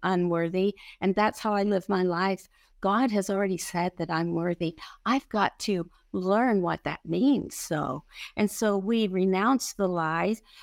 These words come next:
We often ask, "When did that first happen?" We ask God to help us know, "When did that first happen?" And we wanna dig it up from the root, not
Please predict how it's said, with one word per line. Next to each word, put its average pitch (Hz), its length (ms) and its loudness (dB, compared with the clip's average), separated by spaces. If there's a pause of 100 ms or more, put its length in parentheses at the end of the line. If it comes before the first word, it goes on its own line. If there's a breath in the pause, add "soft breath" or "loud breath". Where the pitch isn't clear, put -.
(120 loud breath)
We 202 400 2
often 220 420 2
ask, 190 500 -2
"When 226 200 0
did 277 160 -2
that 262 240 0
first 254 260 -4
happen?" 226 460 0
We 180 160 -4
ask 233 320 -2
God 220 340 2
to 196 80 -8
help 226 320 0
us 165 240 -4
know, 208 240 0
"When 202 240 0
did 262 140 -2
that - 220 2
first 208 200 -4
happen?" 220 400 2
And 190 100 4
we 240 140 2
wanna 247 280 4 (120)
dig 208 240 0
it 196 140 2
up 190 280 0
from 202 340 0
the 185 120 0
root, 180 640 -2 (440 loud breath)
not 220 300 4